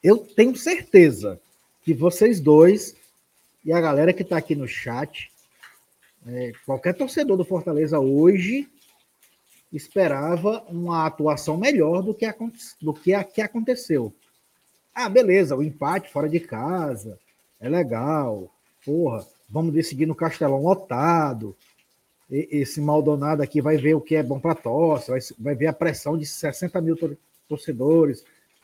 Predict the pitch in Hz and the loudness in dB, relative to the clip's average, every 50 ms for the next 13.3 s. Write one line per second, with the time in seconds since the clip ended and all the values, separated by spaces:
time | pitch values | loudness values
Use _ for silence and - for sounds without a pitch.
0 | _ - 143 160 156 - - - 143 139 156 165 165 147 135 123 - _ _ _ | _ -8 -6 -6 -6 -6 -8 -6 -4 -2 0 0 0 0 -2 -6 -12 _ _ _
1 | _ _ _ _ _ _ _ _ _ _ _ _ _ _ _ _ _ _ _ _ | _ _ _ _ _ _ _ _ _ _ _ _ _ _ _ _ _ _ _ _
2 | _ - 170 226 247 160 117 107 - - _ 117 127 147 131 147 143 127 139 135 | _ -6 -2 0 0 0 -2 -4 -8 -14 _ -10 -8 -6 -6 -6 -6 -6 -6 -6
3 | 127 - - - 147 139 147 170 165 - - - - 190 139 113 101 98 104 104 | -6 -8 -8 -6 -4 -4 -4 -4 -6 -8 -10 -6 -2 -2 -2 -2 -4 -8 -10 -12
4 | 123 117 - - 113 - - 117 139 160 170 147 113 123 123 139 127 - - 117 | -12 -14 -14 -18 -20 -20 -16 -14 -8 -6 -6 -4 -4 -6 -6 -6 -8 -10 -12 -14
5 | 113 113 - _ _ _ _ _ _ _ _ _ _ _ _ _ _ _ 120 139 | -14 -14 -16 _ _ _ _ _ _ _ _ _ _ _ _ _ _ _ 0 0
6 | 160 151 113 123 156 196 240 240 240 - - - - 185 165 151 160 185 190 185 | 2 2 2 4 8 8 8 8 8 2 -6 -6 -2 -2 0 4 4 4 4 4
7 | 160 165 147 123 143 156 156 165 143 127 120 113 117 147 190 226 190 - 120 - | 2 0 -2 0 -2 -2 -2 -2 -4 -4 -6 -4 -2 0 0 0 0 -4 -8 -14
8 | - - _ _ _ _ _ _ _ _ _ _ _ _ _ - 135 175 214 247 | -16 -20 _ _ _ _ _ _ _ _ _ _ _ _ _ -4 4 8 10 10
9 | 262 233 208 208 165 165 165 139 123 151 147 135 - - - - 139 123 120 - | 10 10 6 2 0 0 0 0 -2 -4 -6 -6 -6 -6 -6 -6 -6 -6 -8 -10
10 | - 127 131 156 185 185 143 107 107 92 - _ _ _ _ _ _ _ _ _ | -8 -6 -4 -2 -2 -2 -4 -4 -8 -14 -16 _ _ _ _ _ _ _ _ _
11 | _ _ _ _ 131 127 131 135 135 131 - 127 131 120 110 147 147 - - 165 | _ _ _ _ -10 -6 -4 -4 -4 -4 -4 -6 -6 -6 -6 -8 -8 -6 -6 -6
12 | 151 156 165 165 147 165 160 139 127 120 131 156 180 190 202 208 208 208 208 202 | -4 -2 -2 -2 -2 -4 -4 -6 -6 -6 -4 -2 0 2 2 2 2 2 2 2
13 | 190 165 165 185 185 185 | 0 0 0 -2 -2 -2